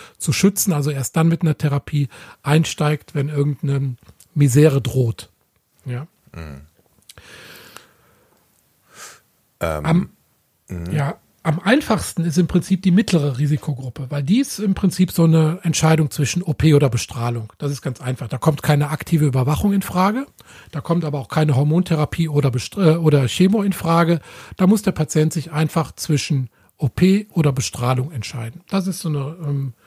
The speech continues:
Speaker 1: ganz klassische Situation, wie wir Urologen sie mögen. Ähm,
Speaker 2: Äh, würdest du, äh, äh, oder kann man das gar nicht sagen,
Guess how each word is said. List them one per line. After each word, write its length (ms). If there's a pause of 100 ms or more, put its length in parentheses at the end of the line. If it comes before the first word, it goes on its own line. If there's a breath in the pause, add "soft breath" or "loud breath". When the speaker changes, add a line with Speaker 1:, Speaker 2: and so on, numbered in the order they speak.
(400 soft breath)
Speaker 1:
ganz 420
klassische 640
Situation, 640
wie 120
wir 120
Urologen 460
sie 100
mögen. 460 (600 loud breath)
Ähm, 380 (140)
Speaker 2:
Äh, 260
würdest 300
du, 40
äh, 140 (240)
äh, 340 (240)
oder 240
kann 160
man 100
das 140
gar 120
nicht 100
sagen, 280